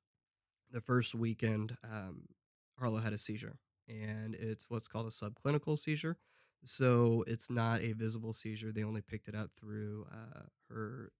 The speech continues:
what's called E E Gs that were put on her head, uh, to monitor brain activity. So she only had one. Um, she did have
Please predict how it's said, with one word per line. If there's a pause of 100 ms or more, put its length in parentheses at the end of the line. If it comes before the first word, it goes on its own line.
(120)
what's
called
E
E
Gs
that
were
put
on
her
head, (460)
uh,
to
monitor
brain
activity. (1200)
So (300)
she
only
had
one. (200)
Um,
she
did
have